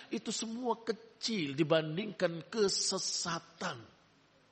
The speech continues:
Sehingga kita dianjurkan untuk berdoa. "La taj'al musibatana fi dinina." Ya Allah, jangan jadikan musibah kami pada agama kami.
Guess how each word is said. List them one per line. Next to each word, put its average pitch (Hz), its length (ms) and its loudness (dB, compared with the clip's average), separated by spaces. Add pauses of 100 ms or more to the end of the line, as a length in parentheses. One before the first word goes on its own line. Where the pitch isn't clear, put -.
(920)
Sehingga 214 320 6
kita 185 240 4
dianjurkan 151 720 0
untuk 135 80 0
berdoa. 117 640 -2 (1400)
"La 151 160 4
taj'al 120 800 -4
musibatana 143 1040 2 (640)
fi 143 320 -2
dinina." 117 720 -6 (560)
Ya 196 160 12
Allah, 240 160 12
jangan 233 320 12
jadikan 240 480 8
musibah 233 400 6
kami 240 240 6
pada 233 240 8
agama 233 400 8
kami. 240 880 4